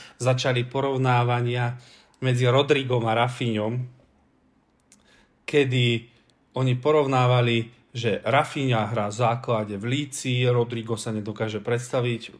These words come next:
presadiť v Reále Madrid. Takže už prvé toto by som porovnal. Druhé, kde hral Rafinha, keď dal Rodrigo svoj prvý hat-trick v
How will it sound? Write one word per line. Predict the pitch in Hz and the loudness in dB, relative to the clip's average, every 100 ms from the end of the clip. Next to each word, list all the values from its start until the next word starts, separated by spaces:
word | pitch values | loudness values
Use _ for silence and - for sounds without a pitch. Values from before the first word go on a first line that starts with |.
| 135 127 | -8 -2
presadiť | 131 123 123 117 | -2 0 -2 -4
v | 117 | -2
Reále | 127 120 120 | 2 2 2
Madrid. | 123 117 107 98 | 2 0 -4 -6
Takže | - 110 120 123 - - | -6 -4 -4 -6 -10 -6
už | 131 - | -6 2
prvé | 165 156 131 | 4 4 4
toto | 131 131 | 2 2
by | 127 131 | 0 0
som | 131 | 0
porovnal. | 120 123 120 117 120 120 127 - _ - - - _ | 2 2 2 2 0 -2 -2 -10 _ -20 -20 -20 _
Druhé, | - 123 151 127 107 107 - _ _ - | -4 2 4 4 2 -2 -18 _ _ -4
kde | 123 165 | 4 4
hral | 160 127 131 135 | 6 4 6 6
Rafinha, | 110 107 - 117 127 135 131 - _ _ | 4 0 -4 -2 0 0 -4 -16 _ _
keď | 123 117 | -6 -2
dal | 123 110 107 107 - _ - | 0 2 0 -2 -10 _ -4
Rodrigo | 120 143 143 135 127 123 120 120 123 | 2 2 2 0 2 6 6 4 -2
svoj | - 127 113 107 | -8 -2 -2 0
prvý | 139 135 117 | 0 0 0
hat-trick | 107 131 127 120 113 113 113 - - _ _ _ _ _ _ _ _ | 2 2 2 -4 -4 -4 -6 -12 -20 _ _ _ _ _ _ _ _
v | 117 | -8